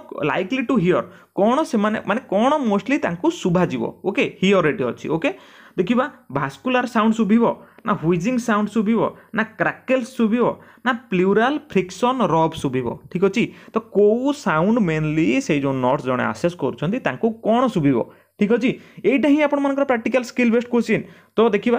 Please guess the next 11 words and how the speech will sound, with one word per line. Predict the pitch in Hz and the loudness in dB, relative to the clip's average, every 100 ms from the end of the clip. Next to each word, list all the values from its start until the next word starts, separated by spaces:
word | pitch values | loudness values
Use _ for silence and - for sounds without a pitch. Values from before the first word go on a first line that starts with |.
| 240 | -2
କେତେ | 208 208 | -4 -2
ପିଲାମାନଙ୍କୁ | 196 196 196 196 | 0 0 0 2
ରାଇଟ୍ | 180 175 | 2 0
ଆନ୍ସର | 180 185 | -2 -2
ଜଣାଅଛି, | 139 175 196 220 277 - _ _ - | 0 0 0 0 -4 -8 _ _ 0
ଜଲ୍ଦି | 165 156 226 | 0 2 2
ଜଲ୍ଦି | 208 226 | 2 0
କମେଣ୍ଟ | 185 170 165 | -2 -4 -6
ସେକ୍ସନରେ | 175 185 | -6 -4
କମେଣ୍ଟ | 190 202 202 | -2 -2 0
କରନ୍ତୁ। | 220 214 | 0 0